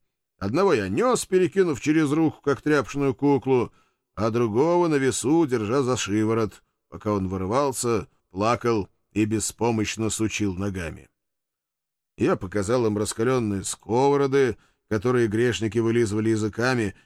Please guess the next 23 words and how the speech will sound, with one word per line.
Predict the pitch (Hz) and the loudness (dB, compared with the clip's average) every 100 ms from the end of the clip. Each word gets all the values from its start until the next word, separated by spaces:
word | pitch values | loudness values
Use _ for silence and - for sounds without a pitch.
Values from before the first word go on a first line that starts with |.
| _ | _
не | 101 110 | 0 2
имея | 107 104 | 2 2
возможности | 104 95 107 92 92 - | 0 -2 -2 -4 -6 -4
даже | 104 104 90 | -2 -2 -4
кричать | - 113 - 107 101 | -6 -4 -2 -2 -2
от | 98 101 | -6 -4
немыслимой | 107 107 101 101 104 | -2 0 -2 -2 -2
боли. | 98 101 95 92 85 - _ _ _ _ - | 0 0 0 -2 -6 -10 _ _ _ _ -6
Потом | 98 107 151 160 | -4 2 2 2
мы | 135 | 0
быстренько | 120 147 139 131 120 | 2 0 2 0 0
прошли | 110 110 107 135 | 0 0 0 -2
через | 127 117 107 | 0 -2 -2
галерею | 104 113 117 123 110 | 0 2 2 2 0
самоубийц, | - 101 107 98 113 135 147 - - _ _ | -2 -2 0 0 0 2 0 -2 -10 _ _
задыхающихся | - 123 139 120 139 135 - 127 - 135 | -4 0 0 2 2 2 0 -2 0 -2
от | 131 | -2
тоски | - 127 - - 139 139 | -2 -2 -4 -4 -2 -2
и | - | -2
утопающих | 127 123 120 104 127 117 - 107 | -2 -2 -4 0 0 0 -2 -6
в | |
собственных | - 120 - 120 117 | -4 -6 -6 -6 -6
слезах, | - 110 98 98 147 - | -4 -4 -4 0 0 -2